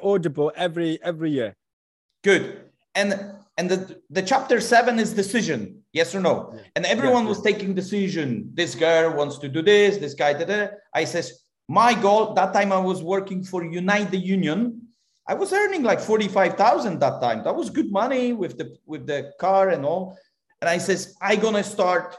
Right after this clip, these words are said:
Speaker 2: doing something amazing, like property, because I always want to do <laughs> property." And then I went on the seminar,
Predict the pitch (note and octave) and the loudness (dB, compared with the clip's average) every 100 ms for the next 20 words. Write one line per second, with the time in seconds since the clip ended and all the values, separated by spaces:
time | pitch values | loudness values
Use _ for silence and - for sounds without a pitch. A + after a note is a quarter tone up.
0 | - B2 F3 E3 D#3+ - - D#3+ E3 D#3+ | -16 -4 -2 -2 -6 -4 -4 -4 -4 -6
1 | C#3 - D#3 D#3 E3+ D#3+ C3 B2 G2+ F#2+ | -6 -8 -6 0 2 2 0 -2 -4 -6
2 | - A#2+ A#2 - E3 G3 F#3+ D#3+ C3 B2+ | -8 -4 -4 -4 4 4 4 0 0 -6
3 | A#2 - C#3+ D#3+ D#3 E3+ D#3+ B2+ C#3 D3 | -10 -8 0 2 4 4 2 0 -4 -6
4 | - - - C#3+ E3 E3+ E3+ G#2+ A#2 A2+ | -4 -6 -4 4 4 4 -2 -6 -10 -12
5 | _ _ _ _ D#3 F#3+ G3 G#3 G3 - | _ _ _ _ 0 2 4 2 0 -6
6 | - - _ - _ D3+ A#3 B3 G#3+ F#3 | -16 -20 _ -20 _ 0 2 2 0 -2
7 | - D#3+ C3+ A#2+ G#2+ B2 - | -2 0 0 -2 -2 -6 -8